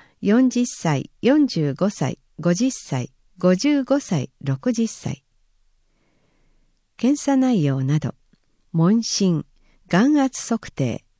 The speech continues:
眼底検査、細撃頭顕微鏡検査。受診期間は十月一日から二十六年一月三十一日。費用三百円です。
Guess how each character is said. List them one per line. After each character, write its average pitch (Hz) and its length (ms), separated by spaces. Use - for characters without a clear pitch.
眼 240 280
底 240 320
検 175 260
査、 - 260
細 269 280
撃 277 280
頭 233 280
顕 226 280
微 254 120
鏡 220 260
検 156 300
査。 - 180
受 190 140
診 302 260
期 - 160
間 269 220
は 160 200
十 220 220
月 226 420
一 220 120
日 202 240
か 151 140
ら 139 160
二 262 180
十 202 260
六 170 280
年 160 300
一 196 280
月 285 260
三 294 260
十 135 240
一 - 320
日。 151 380
費 269 160
用 196 360
三 180 280
百 240 280
円 139 160
で - 120
す。 - 260